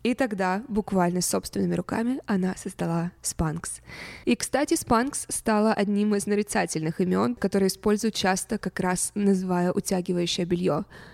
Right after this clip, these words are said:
И также она никогда не судилась с теми, кто повторял ее дизайн, потому что она знала, что она в любом случае впереди.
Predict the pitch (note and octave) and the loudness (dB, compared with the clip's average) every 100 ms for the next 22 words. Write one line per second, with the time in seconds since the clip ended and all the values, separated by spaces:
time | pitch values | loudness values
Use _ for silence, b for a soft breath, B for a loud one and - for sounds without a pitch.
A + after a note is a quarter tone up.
0 | B B - G3+ - F#3+ G3+ A#3+ A#3+ G3 | B B -2 -2 0 0 2 0 0 0
1 | F#3+ F3+ - G#3 - F#3+ F3 E3+ F3+ - | -2 -2 0 -2 0 -4 0 0 0 0
2 | G3+ - F#3+ F3+ F3 F3+ F3+ - - - | 0 0 -2 0 0 0 -4 -6 -8 -2
3 | E3+ F#3 - F3 F3 E3+ E3 E3 - - | 0 0 -2 -4 -2 -2 -2 -2 -4 -4
4 | E3 D#3 F#3 B B B G#3+ G3 F#3+ - | -2 -2 -4 B B B -2 2 0 0
5 | F3+ F3+ F#3+ F#3+ G3+ - G3 F#3 F#3+ F3 | -2 -2 -2 -2 -4 -4 -2 0 0 0
6 | F3 F#3+ F#3 F3+ - F#3 - E3+ - E3 | 0 0 -2 -2 -2 -4 -4 -6 -4 -4
7 | E3 - - | -4 -6 -8